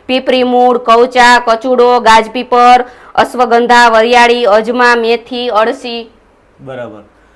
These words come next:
Speaker 2: તો આના ફાયદા બેન, તમે એમ કીધું કે મેં અત્યારે તમે જોયું, આની રીત બતાવી પહેલા.
Speaker 1: હા, હા, હા. માથાના મથાળાથી લઈને
Speaker 2: હા.
Speaker 1: પગના તળિયા સુધી શરીરમાં કોઈ પણ પ્રકારનો દુખાવો હોય તો કમ્પ્લીટ થઈ જાય છે. કોઈ, કોઈ પણ પ્રકારનો શરીરમાં દુખાવો નથી રહેતો.
Speaker 2: અને આના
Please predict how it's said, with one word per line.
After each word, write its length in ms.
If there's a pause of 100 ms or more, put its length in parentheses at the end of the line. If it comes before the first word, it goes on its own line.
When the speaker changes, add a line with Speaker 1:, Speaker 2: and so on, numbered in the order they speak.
(240)
Speaker 2:
તો 100
આના 440
ફાયદા 460
બેન, 440 (260)
તમે 200
એમ 80
કીધું 300
કે 60
મેં 240
અત્યારે 280
તમે 200
જોયું, 340
આની 160
રીત 220
બતાવી 360
પહેલા. 180
Speaker 1:
હા, 80
હા, 220
હા. 120 (120)
માથાના 360
મથાળાથી 580
લઈને 220
Speaker 2:
હા. 180
Speaker 1:
પગના 160
તળિયા 280
સુધી 260
શરીરમાં 440
કોઈ 120
પણ 200
પ્રકારનો 420 (400)
દુખાવો 400
હોય 220 (320)
તો 60
કમ્પ્લીટ 460
થઈ 140
જાય 140
છે. 120
કોઈ, 220
કોઈ 160
પણ 200
પ્રકારનો 300
શરીરમાં 340
દુખાવો 320
નથી 240
રહેતો. 240
Speaker 2:
અને 400
આના 520